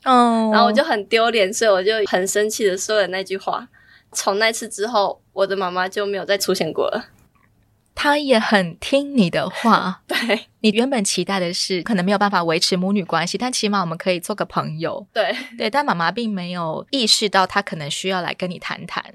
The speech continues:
Speaker 2: 对。
Speaker 1: 她好像从头到尾都只有她一个人的意思。
Speaker 2: 对。
Speaker 1: 就是你要跟我走，我要把你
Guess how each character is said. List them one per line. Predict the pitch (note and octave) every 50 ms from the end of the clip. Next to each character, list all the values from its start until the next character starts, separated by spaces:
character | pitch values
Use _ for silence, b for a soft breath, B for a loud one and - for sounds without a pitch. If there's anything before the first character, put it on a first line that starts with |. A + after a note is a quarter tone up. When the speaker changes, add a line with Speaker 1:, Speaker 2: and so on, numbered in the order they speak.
| _ _ _
Speaker 2:
对。 | - A#3+ F#3+ D#3+
Speaker 1:
她 | G#3 G#3 G#3+ G#3 _ _ _
好 | - - F#3+
像 | - - B3+ A3+
从 | - -
头 | F#3 G3+
到 | G#3 G3+
尾 | F3 -
都 | - F#3+ G3
只 | - - -
有 | E3+
她 | D3 - - F3+ D#3+
一 | G3
个 | G3 -
人 | E3+ D#3 D3+
的 | D#3 -
意 | G3 F3+ D#3
思。 | F3+ - - - - _ _ _ _
Speaker 2:
对。 | - G#3 E3
Speaker 1:
就 | -
是 | G3 G#3 G3
你 | F3
要 | E3+ D3+ F#3 F#3
跟 | - F#3+ G3+
我 | F#3+ E3 D3+
走， | E3 - - -
我 | D#3 -
要 | F#3
把 | - F3
你 | E3 D#3